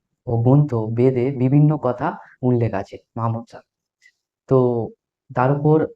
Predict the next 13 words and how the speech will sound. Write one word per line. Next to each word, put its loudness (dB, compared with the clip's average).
দেখে 0
আমরা -2
যে -2
গুরুত্বপূর্ণ 2
বিষয়টি 0
আলোচনা 0
করব, -2
আহ, -6
সেটি -4
হচ্ছে -4
যে 2
জন্ম 0
কথা। -6